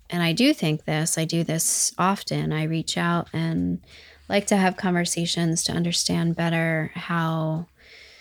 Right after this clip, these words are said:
those in the position to create space in the heart of wellness, like, how we can most effectively offer that. I'm always, like, on a search for understanding more. And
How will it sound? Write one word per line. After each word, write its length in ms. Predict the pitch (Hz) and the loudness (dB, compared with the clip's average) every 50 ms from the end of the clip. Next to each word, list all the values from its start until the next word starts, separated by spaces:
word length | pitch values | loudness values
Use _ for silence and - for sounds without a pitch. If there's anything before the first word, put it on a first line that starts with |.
| - - - - - _ _ _ _ - | -20 -20 -20 -20 -20 _ _ _ _ -6
those 380 | 185 208 208 208 208 196 - | 2 8 10 10 10 10 8
in 220 | - 208 214 220 220 | 6 6 8 10 10
the 100 | 220 214 | 8 8
position 680 | - 202 190 190 185 180 - - 180 175 170 175 175 | 6 2 4 4 4 4 4 4 4 4 4 4 4
to 360 | 170 - - 180 175 165 170 | 2 2 2 2 2 2 0
create 480 | - - - 170 170 165 160 - - - | -2 -4 -2 -2 0 0 -2 -2 -4 -4
space 680 | - - 151 147 151 165 - - - - - - - - _ _ _ _ _ _ _ _ _ _ _ _ - | -4 -2 0 0 0 0 0 0 0 0 0 -2 -4 -6 _ _ _ _ _ _ _ _ _ _ _ _ -4
in 140 | 180 180 175 | 0 2 2
the 80 | 165 | 2
heart 200 | 175 175 165 165 | 2 2 2 2
of 100 | 165 165 | 0 0
wellness, 800 | 165 165 160 156 139 127 127 - 180 180 - - - - - - _ _ _ - | 0 0 0 2 2 2 0 0 0 0 0 0 0 0 -2 -4 _ _ _ -4
like, 200 | 180 165 - - | -4 -4 -4 -4
how 500 | - - 180 175 175 175 170 170 165 - _ - | -2 0 2 2 4 4 2 2 0 -4 _ -2
we 220 | 165 170 170 170 | 0 0 0 0
can 220 | - - 175 170 | -2 -2 0 0
most 260 | 160 160 175 - - 175 | 0 0 0 -2 -4 -6
effectively 920 | 170 - 160 165 - - 156 180 196 156 156 147 139 139 143 - - _ _ - | -4 -4 -6 -6 -4 -6 -8 -6 -4 -4 -4 -2 -4 -4 -6 -6 -10 _ _ -8
offer 320 | 160 160 160 - - - | -6 -6 -6 -4 -6 -6
that. 320 | - - - 80 82 - - _ _ _ _ _ _ _ - - | -4 -4 -4 -6 -6 -8 -12 _ _ _ _ _ _ _ -10 -4
I'm 140 | 175 180 | -2 0
always, 460 | 175 180 180 180 180 175 175 175 - 165 | 2 4 4 4 4 4 2 2 0 -2
like, 180 | 165 160 - | -2 -2 -2
on 160 | 156 156 156 | -2 -2 0
a 80 | 147 160 | 0 0
search 460 | - - 165 151 - - - - - | -2 0 -2 -2 -2 -2 -6 -6 -4
for 240 | - 160 156 147 151 | -4 -4 -4 -2 -2
understanding 640 | 160 160 160 160 - - - 165 160 151 160 160 160 | -2 -2 -2 -2 -2 -2 -2 -2 -2 0 0 0 -2
more. 380 | 165 170 165 170 170 180 - - _ _ _ _ _ _ _ _ _ _ _ _ _ _ _ - | -2 -2 -4 -4 -4 -6 -6 -10 _ _ _ _ _ _ _ _ _ _ _ _ _ _ _ -8
And 640 | 180 175 170 165 160 160 156 151 147 143 131 - | -4 -2 0 0 0 0 0 0 0 -2 -2 -6